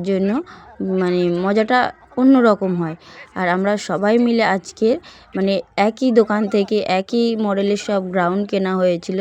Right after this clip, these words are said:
সবাই সেই ড্রেস পরে এসেছিলাম। ও মা, আমার ছেলে একা একা স্লিপ চড়ছে। এর আগে যতবার এসেছি কোনো দিনই ও স্লিপে ওঠেনি ভয়ে, কিন্তু আজকে নিজের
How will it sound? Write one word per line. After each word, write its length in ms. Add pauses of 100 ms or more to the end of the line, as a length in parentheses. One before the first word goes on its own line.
সবাই 440
সেই 280
ড্রেস 320
পরে 220
এসেছিলাম। 400 (440)
ও 80 (200)
মা, 240 (200)
আমার 320 (120)
ছেলে 360 (100)
একা 360
একা 220
স্লিপ 360
চড়ছে। 400 (320)
এর 280
আগে 320
যতবার 500
এসেছি 420 (580)
কোনো 220 (180)
দিনই 360
ও 100
স্লিপে 420
ওঠেনি 480
ভয়ে, 440 (100)
কিন্তু 300 (120)
আজকে 360 (140)
নিজের 360